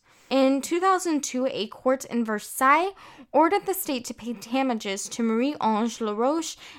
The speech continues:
and Muriel Boll. Courts also awarded compensation to Jean-Marie and Christine Vilma for gross negligence of the case. In two thousand and nine, authorities tested more D N A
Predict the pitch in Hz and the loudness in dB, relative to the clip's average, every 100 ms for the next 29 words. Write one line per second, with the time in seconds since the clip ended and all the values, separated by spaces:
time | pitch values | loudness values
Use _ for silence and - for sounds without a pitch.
0 | - 220 233 226 226 226 220 196 190 202 | -8 -2 2 2 2 2 2 2 0 -2
1 | - 214 208 - - 220 - _ - 285 | -12 -8 -2 0 -2 -6 -12 _ 0 2
2 | 302 285 - 226 330 - 339 294 233 233 | 2 0 6 8 8 6 0 4 2 2
3 | - 226 220 220 - 214 - 220 214 - | 0 0 0 -6 -6 -6 -4 -4 -4 -4
4 | 226 214 214 233 233 269 330 - 226 220 | -4 0 2 2 2 2 -2 -4 -6 -6
5 | 226 - 240 233 214 214 190 214 294 339 | -8 -6 -2 0 0 0 0 2 0 -2
6 | - - _ _ 240 233 220 226 233 269 | -8 -20 _ _ 4 4 4 2 4 4
7 | 277 254 233 214 - - 247 240 269 285 | 2 0 0 0 -6 -2 0 0 0 -2
8 | 269 - - 214 208 - 208 - - - | -4 -6 -6 -4 -8 -10 -10 -10 -12 -12
9 | - - 247 247 - 311 320 311 311 339 | -10 0 0 2 0 -2 2 2 2 0
10 | 339 302 185 151 175 - 226 - 240 269 | 0 2 0 0 -4 -8 -8 -2 0 2
11 | 294 294 - 220 - 202 202 208 247 294 | 0 -6 -6 -6 -6 -8 -6 0 2 2
12 | 247 190 190 190 180 190 | 0 -4 -6 -4 -6 -6